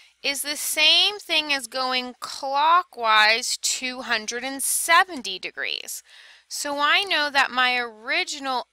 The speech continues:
x comma y, my original x comma y is going to end up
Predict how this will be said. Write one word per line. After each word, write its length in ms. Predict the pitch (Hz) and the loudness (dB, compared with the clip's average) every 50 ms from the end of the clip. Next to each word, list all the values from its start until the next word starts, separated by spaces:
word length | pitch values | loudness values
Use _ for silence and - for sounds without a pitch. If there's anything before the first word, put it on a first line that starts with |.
| _ | _
x 440 | - 233 262 254 - - - - - | 2 4 4 4 2 -4 -14 -12 -12
comma 580 | - - - 247 240 233 226 226 226 214 202 196 | -12 -8 -6 -4 -4 -2 -4 -4 -6 -8 -8 -6
y, 680 | 202 233 262 269 240 190 170 175 175 185 220 269 254 _ _ _ _ _ _ _ _ _ _ _ _ _ _ _ _ - | -2 2 4 6 6 6 4 4 2 2 0 -2 -4 _ _ _ _ _ _ _ _ _ _ _ _ _ _ _ _ -6
my 200 | 240 247 247 247 | -4 -2 -2 -2
original 580 | 247 233 240 277 302 330 349 349 349 339 320 - - - | -4 -4 -2 -2 -2 0 -2 -4 -4 -6 -6 -4 2 4
x 320 | 233 254 - - - - | 4 4 4 2 -4 -10
comma 440 | - - - 254 247 233 226 226 220 214 | -8 -4 0 0 0 0 -2 -6 -6 -2
y 540 | 247 254 254 233 208 196 196 196 202 202 - | 0 2 4 6 6 6 6 6 4 2 0
is 200 | - 214 226 208 | -4 -8 -8 -10
going 400 | - - 240 240 240 240 240 240 | -10 -8 -4 -4 -2 -4 -4 -6
to 180 | - - 247 - - _ _ - | -8 -10 -10 -10 -14 _ _ -2
end 340 | 233 247 262 269 285 269 247 | 0 0 0 0 -4 -2 0
up 300 | 233 220 220 - - | 2 2 2 0 -4